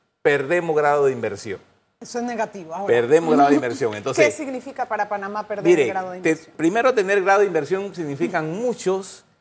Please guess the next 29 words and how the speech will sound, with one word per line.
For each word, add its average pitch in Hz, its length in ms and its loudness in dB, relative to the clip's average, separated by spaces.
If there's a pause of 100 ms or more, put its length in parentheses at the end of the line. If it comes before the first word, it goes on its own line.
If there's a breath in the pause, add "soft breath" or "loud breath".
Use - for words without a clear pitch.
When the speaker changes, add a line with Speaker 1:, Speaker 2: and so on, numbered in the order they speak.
(140)
Speaker 1:
beneficios 135 720 -2
para 120 220 0
el 107 80 -2
país. 107 320 -4
Primero, 233 520 2 (400)
eh, 135 680 4 (200)
las 147 640 2
inversiones 151 1160 2 (380)
a 123 160 -2
nivel 147 400 0
mundial 131 840 0
que 104 80 -6
están 151 300 0
buscando 160 460 -2
dónde 156 260 -2
colocar 147 480 -2
su 208 220 0
dinero, 147 720 0 (540)
lo 135 160 2
primero 175 340 2
que 165 120 4
ven 185 200 2
es 196 160 0
la 175 180 2
calificación 147 880 -2 (100)
que 147 120 -4
tiene 165 220 -6
ese 160 160 -2
país. 120 480 -4